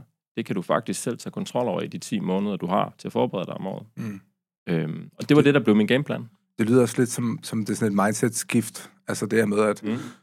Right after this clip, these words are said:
Speaker 2: normalt, hvis man, øh, som, som menneske sætter sig nogle mål, så tænker man, "Nå, men jeg skal nå fra A til B på første gang."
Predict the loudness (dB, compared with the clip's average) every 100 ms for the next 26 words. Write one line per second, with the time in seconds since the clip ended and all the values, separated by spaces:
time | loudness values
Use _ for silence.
0 | _ -8 -2 0 0 -4 -4 -2 0 0
1 | -2 -2 -4 -6 -8 -8 -8 -4 -2 -2
2 | -6 -2 0 0 0 -2 0 0 -2 -6
3 | -6 -4 -2 -2 -2 -4 -2 -4 -4 -2
4 | 0 0 0 -2 0 0 0 -2 -2 -2
5 | -2 -6 -10